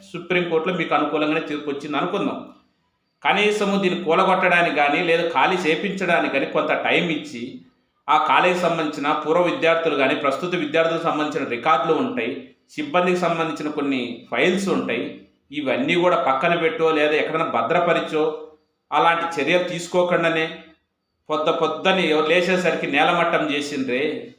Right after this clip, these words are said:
ఇది ఏమన్నా కొంచెమన్నా జ్ఞానం ఉండి ఇంకిత జ్ఞానం ఉన్నటువంటి మనుషులు చేసే పనేనా? మీరు అనేవారు కదా, గతంలో,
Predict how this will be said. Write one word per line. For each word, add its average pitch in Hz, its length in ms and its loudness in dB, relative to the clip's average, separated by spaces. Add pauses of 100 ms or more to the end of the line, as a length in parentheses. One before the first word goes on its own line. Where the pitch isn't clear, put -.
(100)
ఇది 127 240 -6
ఏమన్నా 160 340 0
కొంచెమన్నా 147 640 -4
జ్ఞానం 156 540 0
ఉండి 151 400 -2 (840)
ఇంకిత 143 240 -6
జ్ఞానం 151 400 2
ఉన్నటువంటి 147 380 0
మనుషులు 139 280 -2
చేసే 143 240 -6
పనేనా? 135 400 -4 (800)
మీరు 156 220 2
అనేవారు 190 420 4
కదా, 156 600 2 (840)
గతంలో, 165 580 2